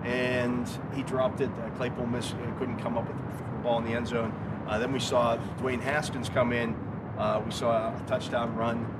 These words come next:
from Kalen Ballage, who was running ahead of Benny Snell today.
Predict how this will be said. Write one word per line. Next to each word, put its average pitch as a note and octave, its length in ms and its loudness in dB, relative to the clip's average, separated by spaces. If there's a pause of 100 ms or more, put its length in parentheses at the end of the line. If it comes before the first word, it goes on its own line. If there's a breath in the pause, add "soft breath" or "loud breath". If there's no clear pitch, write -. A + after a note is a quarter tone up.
(200)
from B2 200 0
Kalen A#2+ 340 0
Ballage, A2+ 500 0 (240)
who - 60 -2
was - 180 -4
running A#2 360 0 (200)
ahead G2+ 240 -4
of - 140 -4
Benny G2 200 -4
Snell - 300 -4
today. - 260 -2